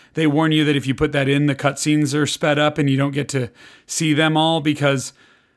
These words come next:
they, they finish in half the time and the sound doesn't sync. And I was like, "No, I want the cutscenes. They're part of this game." So I played it at thirty frames a second like every P S two owner would.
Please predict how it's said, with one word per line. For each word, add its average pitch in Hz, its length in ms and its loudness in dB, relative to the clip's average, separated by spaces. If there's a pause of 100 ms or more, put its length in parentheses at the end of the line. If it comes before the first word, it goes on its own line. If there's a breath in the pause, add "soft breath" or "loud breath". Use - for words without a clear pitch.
(120 soft breath)
they, 143 300 0
they 139 240 -2
finish 147 400 0
in 143 60 0
half 143 240 2
the 156 80 -4
time 147 280 0
and 139 140 0
the 135 300 -4
sound 151 320 0
doesn't 151 200 0
sync. 160 280 -2
And 143 80 0
I - 20 -2
was 135 100 -2
like, 147 120 -2
"No, 165 240 2
I 160 80 0
want 185 240 0
the 160 60 -6
cutscenes. 151 600 -2 (360 loud breath)
They're 170 120 0
part 151 240 2
of 156 60 2
this 151 140 0
game." 131 420 0 (240 loud breath)
So 151 120 -2
I 143 120 2
played 135 240 0
it 135 80 0
at 135 100 -6
thirty 131 220 -2
frames 131 260 -2
a 120 40 -6
second 135 300 -4
like 131 160 -6
every 131 220 -4
P 131 220 -4
S 123 120 -6
two 135 220 -2
owner 131 220 -2
would. 135 320 -2